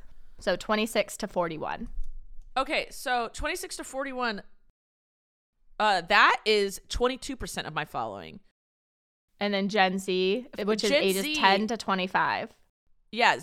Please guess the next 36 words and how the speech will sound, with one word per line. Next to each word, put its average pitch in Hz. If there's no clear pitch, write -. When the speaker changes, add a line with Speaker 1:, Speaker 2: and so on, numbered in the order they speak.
Speaker 2:
Gen 277
Z 254
makes 208
up -
forty-eight 214
percent 156
of 143
my 147
following. 110
So -
maybe 302
I'm 226
just 196
skewed 214
Speaker 1:
Nice. 170
Speaker 2:
because 170
that's 185
my 165
following. 160
Speaker 1:
Maybe, 196
yeah. 180
Speaker 2:
Hmm. 339
Speaker 1:
Um, 240
all 254
right. 220
What 247
is 349
the -
most 285
widely 254
used 240
social 240
media 349
platform? 147
Twitter, 339
Facebook, 311